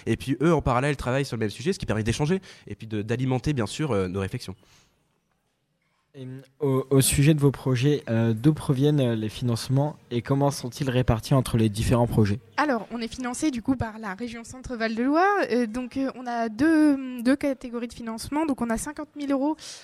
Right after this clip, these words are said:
Speaker 3: euh, qui nous servent, euh, euh, dont la région se sert pour re-,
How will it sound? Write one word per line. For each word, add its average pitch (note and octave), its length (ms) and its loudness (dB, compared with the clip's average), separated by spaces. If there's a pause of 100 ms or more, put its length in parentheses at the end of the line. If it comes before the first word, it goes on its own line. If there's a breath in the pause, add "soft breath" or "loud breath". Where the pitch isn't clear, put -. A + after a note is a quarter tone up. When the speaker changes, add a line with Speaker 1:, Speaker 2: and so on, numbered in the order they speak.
(120)
Speaker 3:
euh, A3 160 -4
qui - 180 -14
nous A#3+ 140 -12
servent, C4 420 -4
euh, G3+ 640 0 (140)
euh, F#3+ 220 -4
dont G#3+ 180 -8
la A3 160 -2
région B3 300 -2
se - 100 -14
sert C4 280 -8
pour A3+ 260 -4
re-, G3+ 180 -8